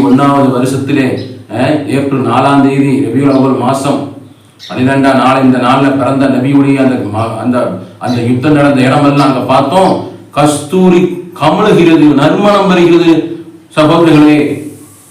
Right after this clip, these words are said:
காணொளி பார்க்கக்கூடிய நண்பர்களே, சகோதரர்களே, தாய்மார்களே, அங்கே சென்று நீங்க எல்லாம் ஆய்வு செய்து பாருங்க. அவ்வளோ கமலக்கூடிய கஸ்தூரி கமலும்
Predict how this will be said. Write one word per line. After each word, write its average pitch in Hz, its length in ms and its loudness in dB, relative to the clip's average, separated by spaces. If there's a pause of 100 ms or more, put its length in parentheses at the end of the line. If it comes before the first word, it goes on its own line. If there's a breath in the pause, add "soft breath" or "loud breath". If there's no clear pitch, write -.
(240)
காணொளி 151 400 2 (120)
பார்க்கக்கூடிய 135 500 0 (120)
நண்பர்களே, 139 440 2 (160)
சகோதரர்களே, 143 560 2 (380)
தாய்மார்களே, 160 640 2 (160)
அங்கே 165 240 2 (120)
சென்று 180 280 2
நீங்க 151 240 4
எல்லாம் 151 260 2
ஆய்வு 185 240 2
செய்து 156 240 4
பாருங்க. 127 320 2 (1800)
அவ்வளோ 110 260 -8 (720)
கமலக்கூடிய 127 600 0 (120)
கஸ்தூரி 131 500 -2 (120)
கமலும் 113 400 -4